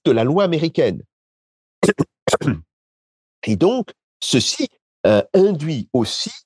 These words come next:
une volonté de ces pays de sortir du dollar.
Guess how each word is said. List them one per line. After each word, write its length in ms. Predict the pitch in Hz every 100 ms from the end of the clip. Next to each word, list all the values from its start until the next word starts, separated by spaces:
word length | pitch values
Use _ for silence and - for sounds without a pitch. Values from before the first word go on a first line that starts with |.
| _ _ -
une 180 | 139 117
volonté 640 | 101 165 247 214 - 175
de 260 | 120 95 98
ces 260 | - 101
pays 360 | - - 113 208 - _ _ -
de 300 | 98 165 285 _ _ -
sortir 460 | - 185 - 240 208
du 140 | 160
dollar. 320 | 110 80 69